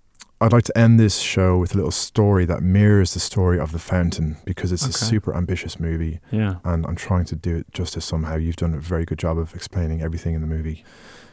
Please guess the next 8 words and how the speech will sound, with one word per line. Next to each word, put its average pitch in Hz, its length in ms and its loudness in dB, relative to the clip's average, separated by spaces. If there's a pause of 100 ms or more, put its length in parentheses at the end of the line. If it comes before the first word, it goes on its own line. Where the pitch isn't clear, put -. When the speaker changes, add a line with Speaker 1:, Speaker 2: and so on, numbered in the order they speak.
(340)
Speaker 1:
Uh, 101 120 4
fifty - 360 4
years 131 280 8
ago, 82 360 0
two 139 240 4
radio 131 240 6
astronomers 90 560 2
called 92 340 2